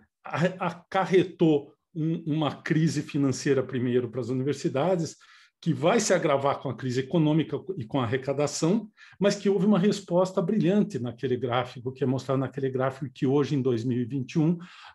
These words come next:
a unesp recuperou a capacidade de fazer uma reserva e tem hoje uma receita que não cresceu tanto, mas que está dentro,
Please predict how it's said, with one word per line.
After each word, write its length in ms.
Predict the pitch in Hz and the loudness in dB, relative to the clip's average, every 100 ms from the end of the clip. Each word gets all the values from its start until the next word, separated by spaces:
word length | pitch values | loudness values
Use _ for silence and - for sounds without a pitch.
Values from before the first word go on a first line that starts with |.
| _ | _
a 160 | 156 156 | -2 2
unesp 440 | 165 139 135 - | 2 2 0 -4
recuperou 680 | 127 180 233 220 214 165 139 | -2 0 0 -4 -2 0 0
a 80 | 127 | -2
capacidade 1080 | 135 - 123 - 123 123 117 113 98 117 - _ - _ | -8 -6 -8 -6 -6 -2 -2 -2 -6 -10 -12 _ -20 _
de 280 | 117 131 - | -4 -4 -4
fazer 500 | - 131 110 107 165 | -4 -2 0 2 4
uma 180 | 196 160 | 4 2
reserva 680 | 131 107 120 135 147 165 170 - _ _ _ | 0 0 0 -2 -2 -6 -8 -10 _ _ _
e 80 | 139 | -10
tem 280 | - 175 156 | 2 4 4
hoje 360 | 151 165 165 | 4 2 2
uma 160 | 165 156 | 0 0
receita 760 | - 147 - - 202 208 - 123 | -2 -4 -4 2 2 2 -2 -8
que 200 | - 143 | -2 2
não 340 | 160 233 302 | 6 8 6
cresceu 460 | 302 160 - 139 127 | 4 -2 -2 -4 -4
tanto, 480 | 127 131 196 - - _ _ _ _ _ | -4 -4 -4 -10 -20 _ _ _ _ _
mas 200 | 143 147 | 0 0
que 120 | - 170 | 0 -4
está 240 | - 165 | 0 -2
dentro, 560 | 120 143 160 170 185 | 2 4 4 2 -4